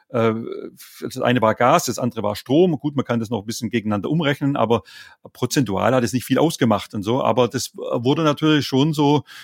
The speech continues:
entsprechend geframed in den Medien, die dann halt, äh, gesagt haben, nee, also wenn die Atomkraftwerke im Netz bleiben, dann kriegen wir kein Blackout, wenn die wegkommen, dann gibt's Blackout. Aber was halt das Problem ist, wurde natürlich sofort,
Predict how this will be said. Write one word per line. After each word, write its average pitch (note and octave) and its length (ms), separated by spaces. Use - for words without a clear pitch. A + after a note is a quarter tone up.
entsprechend B2+ 500
geframed C3 460
in C3+ 80
den B2+ 140
Medien, D#3+ 720
die C#3+ 180
dann C#3+ 240
halt, C3 280
äh, C3 280
gesagt B2+ 480
haben, C#3 60
nee, C3+ 240
also A2+ 180
wenn B2 120
die A#2 100
Atomkraftwerke C3 560
im A2 60
Netz - 180
bleiben, D#3 240
dann A#2+ 100
kriegen A#2+ 140
wir A#2 60
kein B2+ 200
Blackout, D#3 400
wenn B2+ 120
die A2 100
wegkommen, C#3 320
dann A#2 100
gibt's - 200
Blackout. G#2 460
Aber B2+ 120
was C3+ 100
halt D#3 160
das D3 160
Problem B2+ 360
ist, - 200
wurde D3 180
natürlich C3+ 380
sofort, - 400